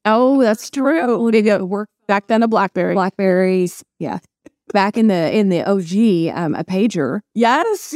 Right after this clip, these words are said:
Speaker 1: yes.
Speaker 2: Remember those
Speaker 1: Exactly.
Speaker 2: days?
Speaker 1: Exactly. Yes.
Speaker 2: Ever.
Speaker 1: Yes.
Speaker 2: And then always dry cleaning tickets.
Speaker 1: Oh, that's a great point. Yes. Yeah.
Speaker 2: Thinking about this.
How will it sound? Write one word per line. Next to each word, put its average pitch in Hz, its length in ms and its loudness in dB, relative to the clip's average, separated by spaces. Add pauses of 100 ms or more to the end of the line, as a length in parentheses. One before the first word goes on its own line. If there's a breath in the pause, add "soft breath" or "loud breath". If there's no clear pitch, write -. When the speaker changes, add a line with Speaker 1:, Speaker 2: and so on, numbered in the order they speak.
(200)
Speaker 1:
yes. - 360 -12
Speaker 2:
Remember 190 260 0
those 190 220 2
Speaker 1:
Exactly. 226 240 -2
Speaker 2:
days? 220 100 2
Speaker 1:
Exactly. 220 580 -4 (240)
Yes. 196 160 2
Speaker 2:
Ever. 185 260 -2 (120)
Speaker 1:
Yes. 185 280 0 (200)
Speaker 2:
And 202 240 2
then 220 400 2
always 175 520 0 (280)
dry 165 460 -2
cleaning 190 500 0
tickets. - 640 -10 (380)
Speaker 1:
Oh, 269 560 0
that's 285 520 -4
a - 60 -8
great 240 500 -2
point. 466 760 -2
Yes. 403 840 -2
Yeah. 339 200 0
Speaker 2:
Thinking 349 260 -2
about - 240 -4
this. - 500 -16